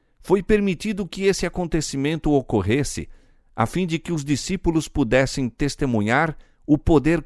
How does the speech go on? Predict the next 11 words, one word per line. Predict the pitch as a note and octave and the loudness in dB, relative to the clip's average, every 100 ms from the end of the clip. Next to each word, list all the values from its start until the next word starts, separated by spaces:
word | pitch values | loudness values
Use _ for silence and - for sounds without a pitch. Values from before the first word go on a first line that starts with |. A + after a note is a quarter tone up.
| - | -4
cruel | F3 D#3+ C#3+ D3+ B2+ | 2 6 6 6 4
de | G2+ | 0
Satanás, | - G#2+ - F2 G2+ B2+ - - - _ _ _ _ | -2 -2 -2 -2 0 0 -4 -14 -20 _ _ _ _
tanto | G3+ A#3 - | 2 2 0
sobre | G3+ - E3+ D#3+ | 0 0 2 4
o | A#2 | 6
homem | B2 C3 B2+ A#2+ | 6 6 2 -2
como | - A#2+ A2+ | 0 0 0
sobre | - - G2 G2 | -2 -2 0 -2
os | F2 | -2
animais. | F2+ F2 D2 A#1+ G1+ - | -4 -4 -8 -12 -14 -18